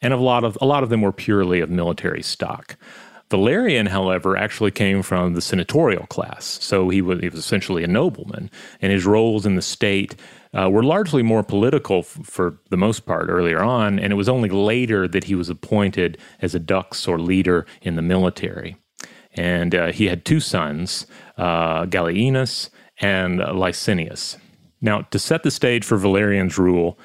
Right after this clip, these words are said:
here's how the three previous rules ended.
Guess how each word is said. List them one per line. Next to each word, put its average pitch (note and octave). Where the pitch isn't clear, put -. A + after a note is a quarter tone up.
here's C3+
how C3+
the G#2
three A2+
previous A2
rules G2
ended. D#2+